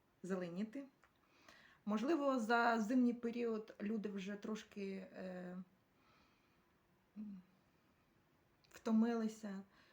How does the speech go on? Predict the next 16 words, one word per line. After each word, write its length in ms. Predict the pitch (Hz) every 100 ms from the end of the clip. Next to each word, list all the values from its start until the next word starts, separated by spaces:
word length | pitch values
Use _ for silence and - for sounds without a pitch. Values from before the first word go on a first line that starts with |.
| _
від 180 | 196 180
дуже 360 | 196 196 190 190
тяжких 840 | - 208 - - - 240 240 240
таких 680 | - 196 - 196 190 - - - - - -
насичених, 1080 | 180 - - 226 220 - 208 196 190 - -
солодких 640 | 185 175 202 - 196 -
ароматів, 720 | 185 180 175 190 208 214 - 196 _ _ - - - - - - -
е, 600 | 190 180 180 180 180 185
які 280 | - 180 -
любили 420 | 175 165 175 180
носити 460 | 175 170 - 170 - 160
взимку. 760 | 170 170 170 170 - - 180 202 - _ _ _ _ _ _ _ _ _ _ _ -
Якихось 320 | 185 196 185
таких, 640 | - 190 185 180 - - 196
е, 40 | 180 175 175 175 175 _ _ _ _ _ _ _ _ _ _ _ _ _ _ _ _ _ _ _ _ _ _ _ _
м, 560 | - 165 160 165 160